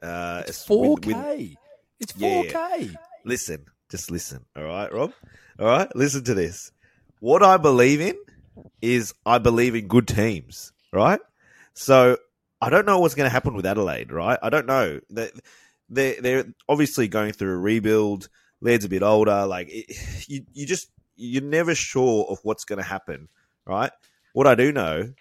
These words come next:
Speaker 1: is the D's are hungry. Like, you can just see it with the way they're playing. They are so hungry. And this is why I picked Oliver over Neil, because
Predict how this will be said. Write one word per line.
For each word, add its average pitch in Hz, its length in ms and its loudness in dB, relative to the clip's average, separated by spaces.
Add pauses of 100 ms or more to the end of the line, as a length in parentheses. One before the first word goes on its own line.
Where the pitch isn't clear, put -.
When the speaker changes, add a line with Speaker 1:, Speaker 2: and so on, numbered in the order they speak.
(180)
Speaker 1:
is 92 300 -4
the 90 100 -6
D's 110 420 2
are 73 80 -6
hungry. 82 840 -10 (280)
Like, 80 220 -6
you 131 220 -4
can 95 200 -8
just 80 220 -8
see 101 320 -4
it - 120 -10 (120)
with 85 260 -10
the 87 80 -4
way 92 200 -2
they're 85 160 -8
playing. 87 420 -10 (360)
They 113 140 0
are 95 60 0
so 123 400 0
hungry. 107 600 -8 (320)
And 135 200 -4
this 135 140 -4
is 131 80 -6
why 101 320 0
I 90 60 -4 (160)
picked - 420 -2 (760)
Oliver 104 500 4
over 90 220 0
Neil, 85 540 -6 (120)
because 98 360 -2